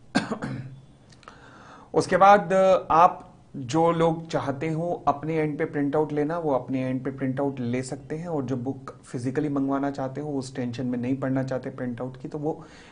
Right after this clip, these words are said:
फिजिकली वेबसाइट से मंगा सकते हैं। ये मैं पहले भी अनाउंसमेंट कई बार कर चुका हूँ और उसको देख के बच्चों ने खैर बुक्स वगैरह मंगवा ली भी, मंगवा भी ली है। फास्ट ट्रैक बैच होगा ये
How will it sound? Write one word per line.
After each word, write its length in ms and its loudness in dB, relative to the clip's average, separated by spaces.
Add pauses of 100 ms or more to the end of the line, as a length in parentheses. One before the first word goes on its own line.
(120)
फिजिकली 680 -2
वेबसाइट 420 -2
से 100 -6
मंगा 240 -4
सकते 340 -12
हैं। 260 -18
ये 140 -4
मैं 180 0
पहले 220 4
भी 100 -2
अनाउंसमेंट 520 -2
कई 100 2
बार 160 -2
कर 160 -4
चुका 240 -6
हूँ 220 -2 (520)
और 460 0 (640)
उसको 280 -4
देख 180 4
के 60 2
बच्चों 300 0
ने 140 0
खैर 160 -2
बुक्स 320 -6
वगैरह 200 -4
मंगवा 300 -4
ली 120 -8
भी, 200 -8 (120)
मंगवा 260 2
भी 120 -6
ली 140 -10
है। 160 -16 (1700)
फास्ट 400 8
ट्रैक 320 2 (680)
बैच 340 4
होगा 200 2
ये 240 -2